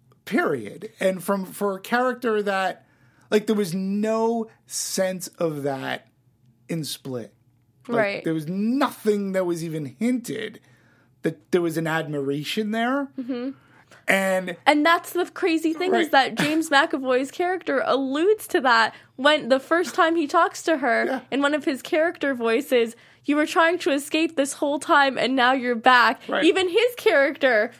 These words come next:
Speaker 2: who's one of the most illogical characters, finds this to be completely
Speaker 1: Right.
Speaker 2: insane and
Speaker 1: Yeah.
Speaker 2: incongruent with human nature.
Speaker 1: And it makes no sense. It, it's just like, in, in,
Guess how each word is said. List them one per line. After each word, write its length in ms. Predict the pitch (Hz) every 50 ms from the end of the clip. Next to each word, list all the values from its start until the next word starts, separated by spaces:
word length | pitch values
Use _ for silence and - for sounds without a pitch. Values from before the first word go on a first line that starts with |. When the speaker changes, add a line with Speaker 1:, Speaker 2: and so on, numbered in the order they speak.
| _ _
Speaker 2:
who's 360 | - 330 320 311 311 269 262
one 160 | 269 277 302 349
of 80 | 339
the 60 | 349
most 200 | 330 349 359 349
illogical 720 | - - 320 302 302 294 320 381 427 - 359 - 302 294
characters, 680 | - - 269 240 240 247 240 - 262 247 240 254 247 - - - - - _ _
finds 340 | - 311 269 277 302 320 311
this 200 | 277 311 320 320 -
to 100 | 359 254
be 200 | 233 277 269 262
completely 720 | - - 302 262 262 - - _ - 277 349 392 - -
Speaker 1:
Right. 540 | 208 277 - 269 254 226 208 220 240 - _ _ _ _ _ _ _ _ _ _ _ -
Speaker 2:
insane 640 | 262 285 285 269 - - - 330 339 320 269 240 -
and 180 | - - 247 233
Speaker 1:
Yeah. 100 | 254 277
Speaker 2:
incongruent 800 | 277 320 320 - - 302 247 262 262 220 233 269 285 285 262 -
with 140 | - - -
human 360 | - - 262 240 240 226 220 220
nature. 680 | 226 247 311 311 - - - - - - - - - - - _ -
Speaker 1:
And 140 | 226 226 240
it 40 |
makes 260 | 226 220 214 208 - 214
no 120 | 190 185
sense. 640 | 165 - - 269 285 277 254 113 101 - - - - _ _ - -
It, 60 | 196
it's 300 | 214 208 190 214 214 214
just 160 | 233 226 226 -
like, 300 | 240 226 214 - - - _ _ _ _ _ _ _ - - - _ _ _ _ _ _ _
in, 260 | - 208 208 208 - _
in, 300 | - 196 196 196 -